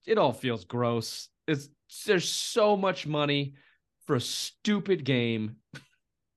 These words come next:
Two hundred billion, two hundred million dollars, uh, to, uh, uh,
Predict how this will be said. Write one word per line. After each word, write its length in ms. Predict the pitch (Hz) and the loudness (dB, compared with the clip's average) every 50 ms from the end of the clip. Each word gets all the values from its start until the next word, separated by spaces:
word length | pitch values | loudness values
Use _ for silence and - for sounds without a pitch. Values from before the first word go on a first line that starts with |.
| _ 160 135 - - | _ -16 -16 -8 -4
Two 180 | - 226 214 | -2 0 2
hundred 240 | 196 202 196 185 156 | 2 2 2 0 0
billion, 460 | 135 175 175 170 165 165 160 127 - | 0 2 2 4 4 2 2 0 -4
two 160 | - - 214 208 | -4 0 0 2
hundred 160 | 190 180 170 | 2 2 2
million 320 | 156 156 156 156 151 147 | 2 2 2 2 2 2
dollars, 580 | 135 123 120 135 120 120 117 117 117 - - - _ _ _ _ _ _ _ _ - | 2 2 2 2 2 2 0 -2 -4 -6 -10 -16 _ _ _ _ _ _ _ _ -4
uh, 440 | 113 107 104 104 104 101 98 98 - - _ _ _ _ _ _ - - | -2 -2 0 0 -2 -2 -4 -6 -8 -12 _ _ _ _ _ _ -16 -8
to, 280 | - 120 117 110 110 | -6 -4 -4 -2 -2
uh, 440 | 107 101 101 101 98 98 95 95 80 - 73 | -4 -4 -4 -4 -4 -4 -6 -6 -8 -10 -14
uh, 240 | 87 85 78 76 | -14 -14 -14 -14